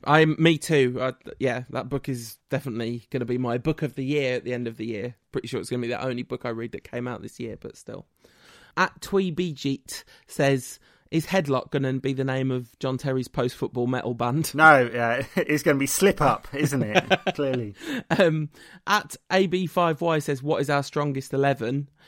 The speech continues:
Speaker 1: <sighs> No idea, man. Just no idea. Yeah.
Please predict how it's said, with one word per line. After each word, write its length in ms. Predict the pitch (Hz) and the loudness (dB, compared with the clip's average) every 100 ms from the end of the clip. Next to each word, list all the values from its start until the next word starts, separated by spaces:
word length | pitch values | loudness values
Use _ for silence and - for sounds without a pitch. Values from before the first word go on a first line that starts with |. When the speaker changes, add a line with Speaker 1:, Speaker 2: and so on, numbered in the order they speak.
| - - | -20 -18
Speaker 1:
<sighs> 40 | - - - - | -16 -16 -20 -16
No 220 | - 113 110 | -12 -10 -10
idea, 320 | 110 123 113 | -8 -8 -8
man. 280 | 117 113 - - - 120 | -8 -10 -14 -18 -18 -16
Just 280 | - 123 - | -12 -14 -14
no 340 | 71 131 127 120 | -10 -6 -6 -8
idea. 460 | 110 120 107 120 - _ _ _ _ _ _ _ _ _ | -10 -12 -12 -16 -20 _ _ _ _ _ _ _ _ _
Yeah. 240 | - 110 | -16 -14